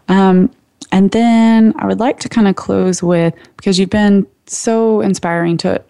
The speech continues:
all of us, hopefully everybody that's been listening, and definitely myself. Um, what is the one piece of advice you would give to someone pursuing a dream like you?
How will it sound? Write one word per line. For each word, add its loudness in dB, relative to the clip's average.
all 0
of -4
us, -4
hopefully -4
everybody -4
that's -4
been 0
listening, 2
and 2
definitely 0
myself. -2
Um, 2
what -2
is 2
the 0
one 2
piece -2
of -4
advice -2
you 2
would -2
give 0
to -2
someone 0
pursuing -2
a -2
dream 0
like 0
you? -2